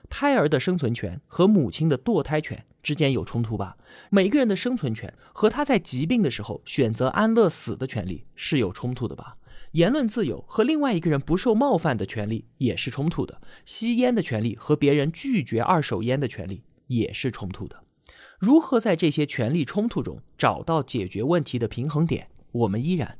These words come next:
在不断的尝试。几乎啊，世界上所有的权利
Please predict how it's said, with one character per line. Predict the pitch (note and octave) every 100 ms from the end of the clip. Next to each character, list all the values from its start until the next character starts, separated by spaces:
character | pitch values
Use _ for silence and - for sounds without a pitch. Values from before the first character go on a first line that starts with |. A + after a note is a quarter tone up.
| -
在 | - B2+
不 | - G#2+
断 | E3 C3+
的 |
尝 | F#2 - -
试。 | - - - _ _ _
几 | - G3+
乎 | G3+
啊， | F#3 - -
世 | - G3+
界 | F3+
上 | E3+
所 | - E3+
有 | E3+
的 | A2+
权 | E2
利 | F2